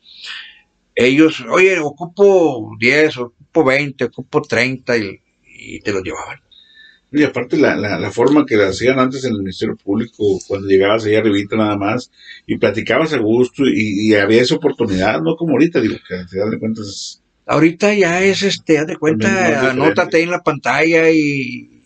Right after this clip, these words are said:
Speaker 1: y cuánto, y
Speaker 2: Espérate.
Speaker 1: tan, espérate, y que esto y que el otro, y
Speaker 2: Hay muchas cosas de la tecnología que, son, como decía, o sea, a veces sirven para atrasar, no para
Speaker 1: Sí, y, y
Speaker 2: resolver.
Speaker 1: luego,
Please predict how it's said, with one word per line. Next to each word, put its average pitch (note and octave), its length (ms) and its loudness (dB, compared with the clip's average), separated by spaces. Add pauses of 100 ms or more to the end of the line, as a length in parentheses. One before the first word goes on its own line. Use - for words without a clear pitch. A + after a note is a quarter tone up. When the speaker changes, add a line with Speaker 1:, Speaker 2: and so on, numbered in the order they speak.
Speaker 1:
y A#2 200 -20
cuánto, B2+ 520 2
y - 20 4
Speaker 2:
Espérate. B2+ 320 2
Speaker 1:
tan, C3+ 60 0
espérate, B2+ 640 0
y C3 100 -2
que A#2+ 120 0
esto B2 200 -4
y C3+ 60 -10
que - 80 -2
el G#2 100 2
otro, A#2 300 0
y - 20 4
Speaker 2:
Hay B2+ 80 4
muchas D3 320 2
cosas C#3+ 360 2
de C#3 100 6
la A#2 120 4
tecnología A2+ 560 -2
que, C#3 120 -8
son, G2+ 440 -14
como A2 220 0
decía, A2 260 2
o C3+ 60 0
sea, F#2+ 240 -4
a F2+ 140 0
veces B2+ 200 2
sirven C#3 280 2
para G#2+ 160 0
atrasar, A2 420 -2
no A#2+ 200 -4
para G2+ 580 -6
Speaker 1:
Sí, G#3+ 720 4
y, F3 400 2
y D#3+ 40 6
Speaker 2:
resolver. G3+ 380 4
Speaker 1:
luego, A3+ 80 -4